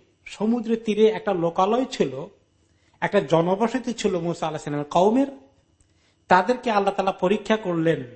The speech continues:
ইয ইয়াদুনা ফিস সাবত, যখন তারা শনিবারের বিষয়ে সীমা লঙ্ঘন করছিল। শনিবারে তাদেরকে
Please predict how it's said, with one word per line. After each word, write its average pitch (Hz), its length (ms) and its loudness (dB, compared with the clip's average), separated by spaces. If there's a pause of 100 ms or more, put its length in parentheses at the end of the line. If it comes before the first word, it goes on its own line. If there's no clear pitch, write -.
(1500)
ইয 233 120 0
ইয়াদুনা 208 640 2
ফিস - 300 -6
সাবত, 226 300 2 (560)
যখন 226 300 0
তারা 202 320 0
শনিবারের 220 720 0
বিষয়ে 208 360 -2
সীমা 202 300 0
লঙ্ঘন 202 420 -2
করছিল। 123 520 -14 (1600)
শনিবারে 240 640 4
তাদেরকে 202 720 0